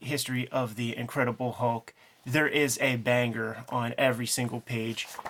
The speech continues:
Get it while it's hot. This thing is not gonna be in the stores for long. And, uh, before you know it,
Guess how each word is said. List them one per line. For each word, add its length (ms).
Get 200
it 100
while 220
it's 160
hot. 260
This 160
thing 140
is 120
not 220
gonna 160
be 160
in 80
the 80
stores 460
for 320
long. 460
And, 400
uh, 240
before 340
you 140
know 240
it, 160